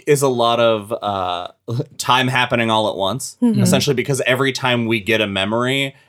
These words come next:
Speaker 1: it's because something reflective is happening in the present. So it's like,
Speaker 2: Yeah.
Speaker 1: it's like her and Scott's whole life is going to be in condensed to these, what, we're on day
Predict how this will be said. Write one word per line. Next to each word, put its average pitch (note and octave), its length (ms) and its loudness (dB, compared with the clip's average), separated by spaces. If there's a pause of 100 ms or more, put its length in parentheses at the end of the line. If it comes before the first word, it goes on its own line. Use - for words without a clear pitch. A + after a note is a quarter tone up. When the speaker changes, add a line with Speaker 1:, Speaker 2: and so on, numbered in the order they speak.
(100)
Speaker 1:
it's A#2+ 200 -2
because G2+ 760 -4 (260)
something G#2 480 -2
reflective F#2+ 600 -2
is F#2 100 -6
happening F#2+ 300 -6
in F#2 60 -12
the F#2 60 -10
present. G2+ 340 -10
So A#2+ 160 2
it's A2+ 120 0
like, F#3 180 2
Speaker 2:
Yeah. D#3+ 120 -8 (260)
Speaker 1:
it's D#3 200 2
like E3 220 0 (260)
her D3+ 200 2
and D3 140 0
Scott's C3 260 0
whole C3 560 4
life G#2 420 -4 (260)
is B2 140 -2
going A2+ 260 0
to - 40 -8
be G#2+ 160 -2
in G#2 80 -4
condensed G2+ 680 -6
to - 160 -10
these, F#2+ 480 -6
what, F#2 380 -4
we're G#2 140 -2
on G2+ 160 -4
day F#2+ 320 0